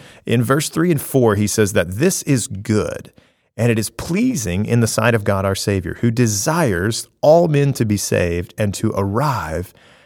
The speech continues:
at a knowledge of the truth. Uh, so this has been a verse that has caused some confusion and consternation down really throughout church history.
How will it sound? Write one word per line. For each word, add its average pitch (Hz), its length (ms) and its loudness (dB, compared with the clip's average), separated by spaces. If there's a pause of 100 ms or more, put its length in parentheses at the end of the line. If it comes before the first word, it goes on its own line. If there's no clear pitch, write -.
(160)
at 92 140 -2
a 82 40 -4
knowledge 85 840 -2 (360)
of 85 200 -4
the 85 80 -8
truth. - 500 -6 (340)
Uh, - 360 -12
so 123 480 2
this 135 800 -2 (140)
has 147 180 -4
been 156 160 0
a 160 60 2
verse 117 420 0
that 107 80 2
has 101 140 0
caused 123 400 2
some 98 340 0
confusion 143 640 0
and 92 180 -8
consternation 104 880 0
down 117 320 2
really 104 220 0
throughout 92 400 -2
church - 260 -8
history. - 400 -8